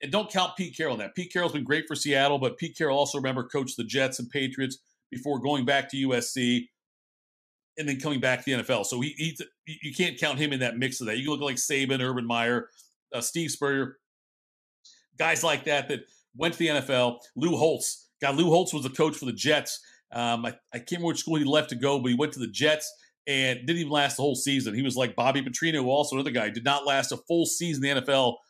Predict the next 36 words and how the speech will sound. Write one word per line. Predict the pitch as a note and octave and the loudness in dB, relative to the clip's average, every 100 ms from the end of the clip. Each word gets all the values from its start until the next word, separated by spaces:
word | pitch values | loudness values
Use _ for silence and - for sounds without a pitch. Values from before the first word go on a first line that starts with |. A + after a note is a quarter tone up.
| _ | _
before | C3 B2 C3 | -8 -4 -4
jetting | G#2+ C3+ C#3 A#2+ | 0 2 2 0
back | A#2+ A#2+ A#2+ _ _ - | 0 0 -4 _ _ -6
to | C3+ | -4
the | A#2+ | -2
college | C3+ B2+ A2 | 0 0 0
ranks. | A2 A#2 F#2 - | 2 0 0 0
So, | C3 A#2+ _ _ _ - | 0 0 _ _ _ -8
um, | C3 B2 G#2+ - _ _ _ _ _ _ _ _ _ _ | -2 -2 -4 -12 _ _ _ _ _ _ _ _ _ _
you | D3 | -2
will, | E3 E3 C#3+ - _ _ _ - - - C#3+ - _ _ | 4 4 4 0 _ _ _ -18 -16 -16 -18 -20 _ _
so | - G#3 - _ | 0 0 0 _
my | F3+ | 0
point | D#3+ A#3 F#3+ | 4 6 6
is, | D3 | 4
there | |
used | G#3+ | 2
to | G#3+ | 2
be | |
a | C3+ | -2
huge | - A3+ D#3+ - | 2 2 2 2
difference | D#3+ B2 A2+ | 0 0 -6
between | - B2 D3 B2+ | -8 -4 -2 -2
college | - D#3 E3 D#3 - | -2 -2 -2 -2 -2
coach | D#3+ D3 C#3+ | 0 2 0
and | C3 | 0
N | C3 | 0
F | C3 A#2 | 0 -2
L | B2+ | -2
head | A2 A#2+ | -2 -4
coach. | - G#2 F#2 - _ _ _ _ | -4 -6 -6 -16 _ _ _ _
Now | F3+ C4+ | 0 2
it's | B3 A3+ | 2 2
not | G#3 G3 | 0 0
so | - | 0
much | F3 D#3+ D#3 - | 0 0 0 -6